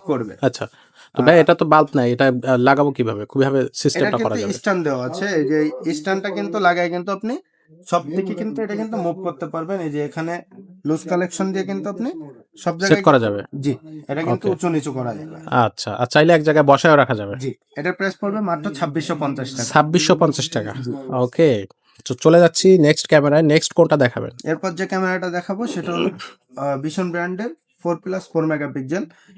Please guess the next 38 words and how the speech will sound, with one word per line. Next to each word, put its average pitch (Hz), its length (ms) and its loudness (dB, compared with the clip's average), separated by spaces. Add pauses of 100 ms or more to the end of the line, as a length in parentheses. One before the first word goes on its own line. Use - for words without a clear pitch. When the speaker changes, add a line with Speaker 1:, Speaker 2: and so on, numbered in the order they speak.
(100)
Speaker 1:
এটাও 196 400 -4 (380)
থ্রি 175 180 0
সিক্সটি 190 320 -6
কিন্তু 196 220 -4
মুভ 160 260 0
করবে। 127 280 -6 (160)
Speaker 2:
থ্রি 175 180 6
সিক্সটি? - 540 2
Speaker 1:
জি, 135 160 0
থ্রি 165 200 -2
সিক্সটিও 196 360 -6
মুভ 185 260 -4
করবে। 208 300 -4 (600)
এটা 156 140 -4
কিন্তু 185 260 -8
রাত 170 180 2
দিন 175 160 -2
চব্বিশ 165 380 -8
ঘন্টা 175 240 -4
রঙিন 175 300 -2
ছবি, 180 360 -8
কথা 180 240 -6
বলতে 175 300 -6
পারবেন, 180 340 -6
কথা 170 240 -6
শুনতে 156 280 -4
পারবেন। 120 340 -6 (160)
Speaker 2:
আচ্ছা। 123 320 -2 (320)
Speaker 1:
এটাও 160 200 -4
এক 175 200 -2
বছরের 185 400 -4
সার্ভিস 143 320 -2
ওয়ারেন্টি 123 300 -2
পাবেন। 110 160 -4
Speaker 2:
এটা 147 140 4
হচ্ছে 151 160 0
ভীষণ 151 300 2
ব্র্যান্ডের? 117 320 2